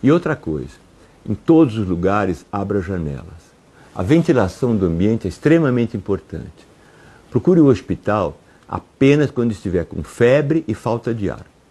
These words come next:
O hospital, na hora errada, é perigoso, pois aumenta a aglomeração. E lá você pode pegar a doença, ou mesmo no caminho. E mais ainda, pode atrapalhar aqueles que realmente estão no hospital precisando de socorro.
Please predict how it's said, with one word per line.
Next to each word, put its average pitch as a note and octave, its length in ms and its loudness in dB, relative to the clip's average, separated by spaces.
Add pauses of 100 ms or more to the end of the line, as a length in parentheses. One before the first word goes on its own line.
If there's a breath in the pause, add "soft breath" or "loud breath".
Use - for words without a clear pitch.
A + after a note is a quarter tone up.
(600 soft breath)
O - 120 2
hospital, G#2+ 640 -2
na F#2 120 -4
hora F#2+ 200 -2
errada, F2 400 -4
é - 40 -10
perigoso, F2+ 680 -4 (420 soft breath)
pois A2+ 260 2
aumenta A2+ 440 2
a - 20 0
aglomeração. G#2 840 0 (500 soft breath)
E G2+ 80 0
lá G2 420 4 (160)
você G2 240 -4
pode A2+ 300 0
pegar G#2+ 280 -2
a G#2+ 40 -2
doença, E2 600 -4
ou A#2 140 0
mesmo D#3 240 2
no F3 80 2
caminho. A2 480 -2 (340 soft breath)
E A#2+ 140 -2
mais D3+ 340 0
ainda, G#2+ 460 0 (180 soft breath)
pode C3+ 240 0
atrapalhar A#2 840 -2
aqueles G#2+ 380 -2
que - 100 -6
realmente B2+ 840 0
estão A2 260 -2
no A2+ 100 0
hospital G#2+ 480 -4
precisando A2 300 -2
de A2 80 -4
socorro. E2+ 480 -8